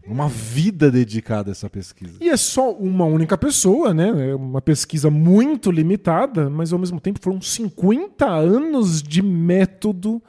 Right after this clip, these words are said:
Speaker 2: A gente tem que respeitar. O Prêmio Nobel da Paz de dois mil e nove foi pro estudo de se é melhor você ser acertado na cabeça por uma garrafa de cerveja vazia ou cheia.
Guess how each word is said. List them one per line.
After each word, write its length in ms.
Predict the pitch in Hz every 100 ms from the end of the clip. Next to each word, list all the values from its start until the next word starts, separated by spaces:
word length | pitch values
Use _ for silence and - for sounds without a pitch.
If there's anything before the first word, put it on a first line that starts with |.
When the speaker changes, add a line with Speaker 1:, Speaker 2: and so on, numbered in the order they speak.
| _ -
Speaker 2:
A 80 |
gente 220 | 127 151 -
tem 100 | 139
que 100 | -
respeitar. 560 | 147 - 135 - - -
O 20 |
Prêmio 260 | 320 349 254
Nobel 280 | 214 247
da 160 | 285 269
Paz 680 | - 190 220 - - - - -
de 180 | 165 165
dois 280 | 160 165 143
mil 140 | 170
e 20 |
nove 420 | 156 143 139 113
foi 140 | 127 165
pro 180 | - 190
estudo 680 | - - 240 233 170 120 -
de 320 | 143 143 165
se 280 | 165 - 233
é 40 |
melhor 560 | 240 285 277 190 170 175
você 220 | 170 -
ser 140 | 185 202
acertado 600 | - 196 165 - 175 202
na 100 | 190
cabeça 600 | - 165 139 147 127 151
por 140 | 160
uma 160 | 170 175
garrafa 720 | 165 165 113 139 127 - 135
de 140 | 131
cerveja 500 | 139 156 131 123 127
vazia 720 | 135 156 139 131 139 170 233 294 _ -
ou 180 | 254 269
cheia. 460 | - 180 135 107